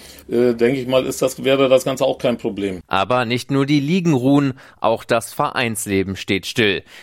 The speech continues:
Speaker 2: Deshalb sollten die Vereine in dieser Frage kreativ werden.
Speaker 1: Macht Sport aus dem Wohnzimmer,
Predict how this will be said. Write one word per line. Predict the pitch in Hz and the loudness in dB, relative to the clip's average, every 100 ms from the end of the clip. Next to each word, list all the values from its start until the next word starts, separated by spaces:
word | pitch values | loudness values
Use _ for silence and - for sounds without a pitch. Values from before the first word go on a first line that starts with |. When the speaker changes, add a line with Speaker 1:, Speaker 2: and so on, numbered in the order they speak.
| - | -6
Speaker 2:
Deshalb | 87 - 95 90 | -4 0 -2 -2
sollten | 110 104 107 110 | -6 -2 -2 -2
die | 107 | -4
Vereine | - 107 98 120 120 | -2 -2 -2 -2 -2
in | 107 | -2
dieser | 135 190 | 0 -2
Frage | - 107 92 92 101 | -2 -2 -2 0 -4
kreativ | - 120 139 170 - 110 | -2 -2 -2 -2 -4 -4
werden. | 87 78 85 - | -2 -2 -4 -12
Speaker 1:
Macht | - 131 - | -4 -2 -2
Sport | - 135 147 | -2 2 4
aus | 135 127 | 6 4
dem | 110 | 2
Wohnzimmer, | 120 151 160 147 143 143 | 0 0 0 -2 -2 -4